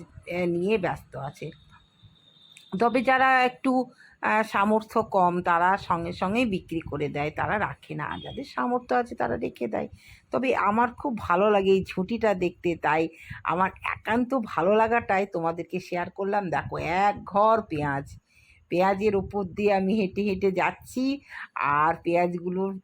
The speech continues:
উম, এই যে ক্যামেরা বন্দি করছি, এগুলো যে কতটা বড় পাওনা। দর্শক বন্ধু, কি বলবো, আমি আজ উদ্ভিদ জগতে এসেছি, গাছকে ভালোবেসেছি বলে কিন্তু আমার, আহ,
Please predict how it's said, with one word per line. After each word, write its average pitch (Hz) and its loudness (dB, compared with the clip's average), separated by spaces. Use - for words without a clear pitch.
উম, 180 -4
এই 170 0
যে 190 0
ক্যামেরা 180 2
বন্দি 156 -2
করছি, 170 -8
এগুলো 247 0
যে 277 -2
কতটা 240 2
বড় 208 4
পাওনা। 214 4
দর্শক 226 2
বন্ধু, 294 4
কি 302 4
বলবো, 247 6
আমি 240 4
আজ 240 4
উদ্ভিদ 247 4
জগতে 247 4
এসেছি, 247 0
গাছকে 214 2
ভালোবেসেছি 240 2
বলে 247 2
কিন্তু 294 0
আমার, 262 4
আহ, 220 6